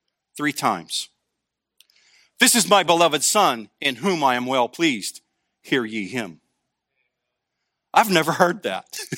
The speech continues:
<laughs> Doc, you ever hear that? I've never heard that. I wonder why.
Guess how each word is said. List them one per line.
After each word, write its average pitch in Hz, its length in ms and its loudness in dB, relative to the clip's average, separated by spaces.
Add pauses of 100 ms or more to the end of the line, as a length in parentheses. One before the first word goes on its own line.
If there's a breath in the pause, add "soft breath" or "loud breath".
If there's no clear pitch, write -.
(260)
<laughs> - 460 -12
Doc, 208 220 0
you 277 100 -6
ever 302 140 -8
hear - 180 -12
that? - 260 -8 (460 soft breath)
I've 196 160 -4
never 139 180 -6
heard 160 220 -4
that. - 220 -12 (1400)
I 180 40 -10
wonder 180 240 -8
why. 170 360 -8